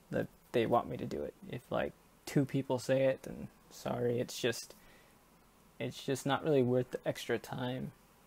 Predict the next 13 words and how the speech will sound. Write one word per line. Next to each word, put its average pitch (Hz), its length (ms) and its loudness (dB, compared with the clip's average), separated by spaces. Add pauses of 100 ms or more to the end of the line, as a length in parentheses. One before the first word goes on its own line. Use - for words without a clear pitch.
(200)
to 113 100 -4
post, - 460 -4
uh, - 200 -2 (720)
progress 131 460 -2
updates - 520 0
for 123 140 -6
just 120 260 -8
two 131 160 2
people, 131 520 0 (380)
<laughs> - 360 -20
if 113 180 -6
you 127 140 8
understand. 113 480 -2